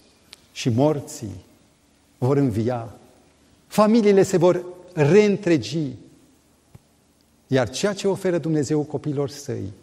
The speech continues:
depășește orice fel de imaginație. Citesc din Apocalips douăzeci și unu: "Apoi am văzut un cer nou și un pământ nou, pentru că cerul dintâi și pământul dintâi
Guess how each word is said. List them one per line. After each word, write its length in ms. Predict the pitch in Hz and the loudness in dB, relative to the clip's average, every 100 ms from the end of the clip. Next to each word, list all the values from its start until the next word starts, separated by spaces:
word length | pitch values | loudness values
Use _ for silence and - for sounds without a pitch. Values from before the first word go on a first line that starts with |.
| _ _ _ _ _ _ _ | _ _ _ _ _ _ _
depășește 800 | - 156 185 - 170 - - 143 147 - - | 0 2 2 0 -2 -2 2 2 0 -10 2
orice 540 | 208 226 208 - - | 4 4 0 -4 -2
fel 340 | 156 - 143 123 | -2 4 4 4
de 100 | 127 | 0
imaginație. 840 | 110 113 117 107 110 - 113 104 - - _ _ _ _ | -2 -4 -4 -6 -6 -8 -6 -6 -8 -20 _ _ _ _
Citesc 500 | - 165 - 185 190 | -4 -2 2 0 -2
din 140 | - 156 | -4 -2
Apocalips 520 | 156 143 139 160 - | -2 0 2 0 -2
douăzeci 340 | - 147 131 | -2 -2 -2
și 160 | 135 - | -4 -6
unu: 280 | 143 127 120 - _ _ _ _ _ - | -6 -6 -10 -16 _ _ _ _ _ -2
"Apoi 460 | 139 - 147 165 | 0 2 4 4
am 100 | 175 | 2
văzut 280 | 165 170 180 | 0 0 0
un 160 | 160 151 | -2 -2
cer 260 | - 156 | 0 0
nou 480 | 147 131 143 143 147 | 0 -2 -2 -4 -10
și 180 | 135 - | -8 -2
un 80 | 127 | -2
pământ 380 | 131 127 139 139 | -2 -4 -4 -6
nou, 520 | 120 113 120 113 117 - _ _ _ _ _ - | -8 -6 -6 -8 -14 -18 _ _ _ _ _ 0
pentru 200 | 143 139 | 2 4
că 120 | 156 | 2
cerul 340 | - 254 240 | 2 2 2
dintâi 640 | 202 220 208 - 120 107 104 | 2 2 0 2 2 2 -4
și 180 | 110 120 | -6 -4
pământul 460 | 123 123 127 127 | -2 0 -2 -4
dintâi 500 | 107 110 101 110 101 | -4 -4 -6 -6 -6